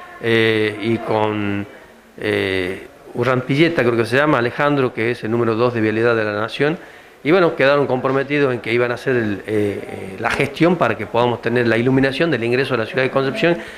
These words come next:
que es muy importante, son dos kilómetros novecientos,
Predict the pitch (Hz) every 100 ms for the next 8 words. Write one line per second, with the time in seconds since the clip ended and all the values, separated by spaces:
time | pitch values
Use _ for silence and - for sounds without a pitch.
0 | - - - 196 196 196 170 185 202 196
1 | 175 175 - 139 131 131 139 127 117 120
2 | 127 123 156 156 151 165